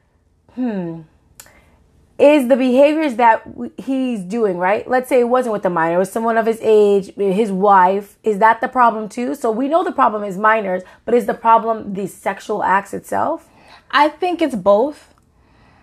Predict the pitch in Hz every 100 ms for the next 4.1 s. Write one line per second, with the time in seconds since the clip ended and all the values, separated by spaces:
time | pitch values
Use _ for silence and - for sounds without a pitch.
0 | _ - 233 233 285 269 254 - 220 -
1 | 233 233 240 208 202 202 220 190 180 185
2 | 185 - - 107 - 269 294 339 269 185
3 | 226 226 247 240 226 196 202 180 175 -